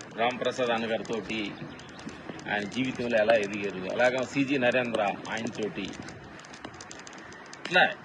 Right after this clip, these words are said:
ఎందుకనంటే ప్రతి మనిషి సక్సెస్ వెనక ఏదో ఒక రహస్యం, ఏదో ఒక ఎనర్జీ ఉంటుంది. జీవితంలో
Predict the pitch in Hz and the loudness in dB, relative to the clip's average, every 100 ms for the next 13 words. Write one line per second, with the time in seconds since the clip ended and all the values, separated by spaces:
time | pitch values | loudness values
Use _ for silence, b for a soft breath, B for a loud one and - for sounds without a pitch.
0 | - 220 - 165 196 185 170 160 214 190 | -10 -6 -2 4 4 6 4 4 4 -2
1 | - - - - - - - - 143 151 | -8 -14 -10 -10 -10 -14 -12 2 2 4
2 | 156 170 196 220 196 208 196 - - 175 | 2 2 2 6 8 8 6 2 4 4
3 | - 196 208 180 180 170 196 175 - - | 4 10 12 12 12 12 10 4 -6 -12
4 | - - 135 175 226 233 180 139 139 143 | -14 -4 2 6 8 8 4 2 10 10
5 | 185 190 196 165 104 - - - - 156 | 10 4 6 4 2 -10 -12 -8 2 6
6 | 202 220 170 - 160 143 135 135 131 139 | 8 8 6 8 12 12 12 12 12 8
7 | 185 - 175 147 139 135 - - - - | 4 2 2 2 0 0 -2 -6 -8 -6
8 | - - - - - - - - - - | -4 -4 -6 -8 -6 -4 -4 -4 -6 -8
9 | - - - - - 196 208 208 202 214 | -10 -12 -12 -6 -2 -2 2 4 8 6